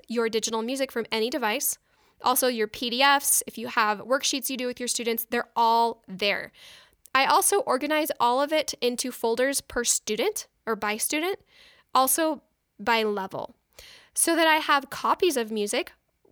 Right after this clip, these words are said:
W-, if a student is going through five different method books, I have copies of those books in that student's folder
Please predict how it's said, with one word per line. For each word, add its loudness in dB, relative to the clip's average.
W-, -6
if 0
a 0
student 0
is 0
going 0
through -2
five 2
different -6
method 0
books, 0
I 4
have 0
copies -2
of 0
those -4
books -6
in -2
that -2
student's -6
folder -4